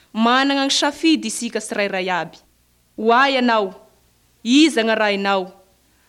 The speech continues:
Agnaraka izao filibana eto amin'izao tontolo izao ve? Vonona hisenanao ny afo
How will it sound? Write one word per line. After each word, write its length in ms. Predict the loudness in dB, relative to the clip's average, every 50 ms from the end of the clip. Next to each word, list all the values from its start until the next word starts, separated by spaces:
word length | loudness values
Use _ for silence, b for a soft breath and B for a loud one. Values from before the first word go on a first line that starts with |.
| _ _
Agnaraka 560 | -4 -2 0 2 2 2 2 2 0 -2 -4
izao 320 | -4 -6 -4 -2 -2 -2 -2
filibana 680 | -2 -4 -6 -8 -8 -8 -4 -2 0 0 0 2 2
eto 200 | 0 0 0 -2
amin'izao 360 | -4 -4 -6 -4 -4 -4 -4
tontolo 400 | -4 -6 -10 -12 -12 -12 -10 -10
izao 320 | -10 -6 -2 0 0 0 -2
ve? 440 | -2 -4 -4 -2 -4 -4 -8 -12 _ _ _ _ _ _ _ _ _ _ _
Vonona 460 | -20 -20 -18 -14 -10 -8 -8 -6 -6
hisenanao 640 | -6 -6 -8 -8 -8 -6 -4 -4 -2 0 0 0 0
ny 80 | 0 -2
afo 200 | -4 -6 -8